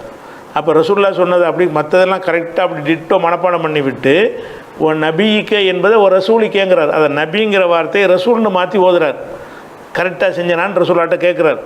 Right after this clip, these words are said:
அப்ப ரசூல் என்ன செய்யலாம்? "இல்ல, இப்படி செய்யக்கூடாது.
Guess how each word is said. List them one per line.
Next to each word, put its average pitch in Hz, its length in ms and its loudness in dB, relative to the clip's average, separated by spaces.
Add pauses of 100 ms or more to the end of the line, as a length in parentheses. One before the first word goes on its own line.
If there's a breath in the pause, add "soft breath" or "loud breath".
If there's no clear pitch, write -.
(500 loud breath)
அப்ப 175 200 0
ரசூல் 185 220 2
என்ன 196 140 0
செய்யலாம்? 151 640 2 (580)
"இல்ல, 147 460 2
இப்படி 131 240 -4
செய்யக்கூடாது. 135 800 0